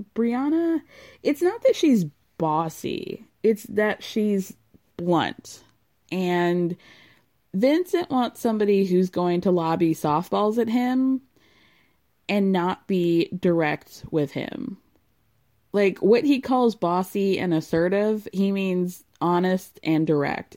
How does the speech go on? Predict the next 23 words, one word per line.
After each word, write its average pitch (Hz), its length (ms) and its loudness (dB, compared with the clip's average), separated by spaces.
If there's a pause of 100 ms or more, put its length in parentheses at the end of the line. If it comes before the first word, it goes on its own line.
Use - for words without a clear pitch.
And 180 200 0
he 240 260 2
basically 214 600 2
is 180 60 2
just 180 180 -2
saying, 165 360 0 (440)
"I 240 160 0
don't 277 240 0
really 220 340 4
want 202 300 -2
somebody 190 400 0
to 180 120 -2
be 170 160 2
that 165 220 0
honest 151 420 -2
with 147 160 -4
me. 151 360 -2
I 175 200 -2
want 196 200 -2
to 202 60 -4
be 196 260 0
able 170 340 0
to 160 540 0